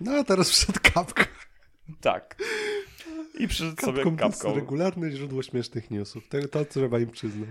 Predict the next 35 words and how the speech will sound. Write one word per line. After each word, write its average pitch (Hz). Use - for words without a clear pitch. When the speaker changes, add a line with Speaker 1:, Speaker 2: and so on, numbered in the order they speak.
Speaker 2:
Ale 226
dobra, 185
to 240
też -
jest 202
już 185
fraud, 151
że 160
u-, -
ukradli 170
emulator, 160
czy -
tam 160
po 160
prostu 160
gość, 147
który 156
to 131
robił, 160
e, 143
który 156
był 147
niby 147
lead 156
developerem, 147
nie, 143
nie 147
zapytał 156
się 143
reszty, 156
czy -
może 139
dać 127
to -
Capcomowi, 117